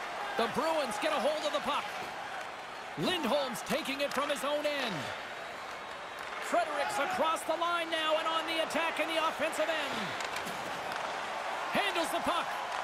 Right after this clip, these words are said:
Across the line, down the left wall.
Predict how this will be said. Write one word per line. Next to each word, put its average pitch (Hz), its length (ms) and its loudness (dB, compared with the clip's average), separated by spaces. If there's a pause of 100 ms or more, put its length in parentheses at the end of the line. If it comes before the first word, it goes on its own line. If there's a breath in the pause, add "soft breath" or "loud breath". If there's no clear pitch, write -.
(1200)
Across 339 460 0
the 302 80 2
line, 330 400 2
down 330 240 2
the 330 100 4
left 330 300 2
wall. 277 420 2